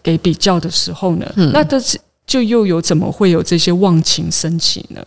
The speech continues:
Speaker 2: 嗯。
Speaker 1: 那当你这些妄情妄念没有的时候，
Speaker 2: 嗯。
Speaker 1: 你的心就是可以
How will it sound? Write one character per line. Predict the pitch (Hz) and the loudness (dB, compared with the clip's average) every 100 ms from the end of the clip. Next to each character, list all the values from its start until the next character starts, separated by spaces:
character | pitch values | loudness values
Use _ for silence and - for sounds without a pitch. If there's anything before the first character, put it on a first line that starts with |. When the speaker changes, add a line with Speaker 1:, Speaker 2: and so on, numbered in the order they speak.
| - | -2
Speaker 2:
嗯。 | 180 151 - | 2 4 2
Speaker 1:
那 | |
当 | 180 208 220 | 0 2 4
你 | 175 | 2
这 | 190 | 0
些 | 190 196 | 0 0
妄 | 196 208 165 | 0 0 0
情 | - - 160 170 | 0 -2 -2 0
妄 | 185 175 | 2 4
念 | 185 165 | 4 2
没 | 165 | 2
有 | 175 170 | 0 0
的 | 160 | -4
时 | 151 170 | -4 -6
候， | - 165 165 _ | -6 -6 -6 _
Speaker 2:
嗯。 | 185 135 | -2 0
Speaker 1:
你 | - | -2
的 | 156 | -2
心 | - - 180 | -2 2 2
就 | 180 180 | 2 0
是 | 165 180 | 0 -4
可 | 170 170 | -4 -2
以 | 165 - | -2 -4